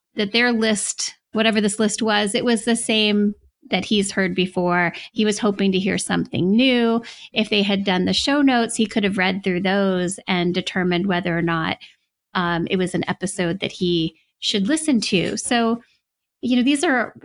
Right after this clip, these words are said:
I mean, your, what you said about, you know, making sure that you give something of real value that you're passionate about.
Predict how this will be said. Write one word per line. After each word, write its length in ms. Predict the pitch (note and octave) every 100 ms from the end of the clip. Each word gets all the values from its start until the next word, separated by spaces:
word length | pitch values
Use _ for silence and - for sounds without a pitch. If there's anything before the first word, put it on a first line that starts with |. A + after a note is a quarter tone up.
| -
I 80 | A3+
mean, 300 | A#3 A3+ G#3+
your, 440 | G#3 A3 A3 -
what 200 | G#3+ A#3
you 120 | A#3
said 460 | G#3 - C4 A3 F#3+
about, 460 | F#3 F#3+ E3+ F3 -
you 80 |
know, 120 | F#3+ F#3
making 380 | G3+ A3 G#3
sure 420 | G3 - G3+ F#3+ F#3
that 200 | F3+ -
you 120 | F#3+
give 220 | F#3+ F#3+
something 500 | - F#3+ F#3+ F#3 F3+
of 200 | F3 F3
real 240 | F#3 F3
value 640 | F#3+ F3+ F3 E3+ E3+ E3 E3
that 200 | - -
you're 80 | -
passionate 560 | - G3+ G3 - F#3
about. 480 | G3 F3+ D#3+ - -